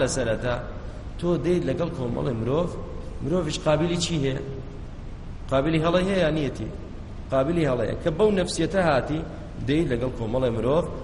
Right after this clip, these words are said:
ئەوەش مرۆڤ وەکو تۆ. لە-، لەوەی تۆش هەڵەکەیت و لەوەی ئەویش هەڵەکات و بۆیە کەوا هاتی بەو نەفسیەتەوە، هەڵەیەکت لە من بینی ئاساییە.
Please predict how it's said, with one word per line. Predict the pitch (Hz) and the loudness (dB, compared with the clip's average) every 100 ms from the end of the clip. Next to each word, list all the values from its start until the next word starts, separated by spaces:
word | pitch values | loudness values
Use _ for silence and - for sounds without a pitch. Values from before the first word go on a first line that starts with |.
| - | -4
ئەوەش | 220 208 185 165 | -2 0 0 0
مرۆڤ | 233 190 | 0 2
وەکو | 156 202 135 - | 2 2 0 -2
تۆ. | 107 - - - - - - - - - - - - - - - | -4 -6 -8 -10 -10 -10 -10 -10 -10 -10 -10 -10 -10 -10 -10 -6
لە-، | 139 - - 131 127 | -4 -4 -6 -6 2
لەوەی | 151 196 190 | 4 4 2
تۆش | 208 190 | 0 0
هەڵەکەیت | 175 175 175 165 | 0 0 0 0
و | 160 | 0
لەوەی | 135 156 - | 4 4 4
ئەویش | 185 185 | 0 0
هەڵەکات | 151 156 151 139 156 | 0 2 2 2 2
و | 160 - - - - - - - - | -4 -6 -10 -12 -12 -12 -12 -10 0
بۆیە | 175 214 190 | 6 6 6
کەوا | 185 208 208 | 6 8 6
هاتی | 233 220 | 4 2
بەو | 165 165 143 | 2 2 2
نەفسیەتەوە، | - 135 135 127 143 - - - | 0 -2 0 0 -2 -6 -6 0
هەڵەیەکت | 180 226 226 180 | 4 4 4 2
لە | 202 | 2
من | 233 | 2
بینی | 220 202 208 | 2 0 0
ئاساییە. | 185 175 - 180 208 - | 0 0 0 -2 -2 -4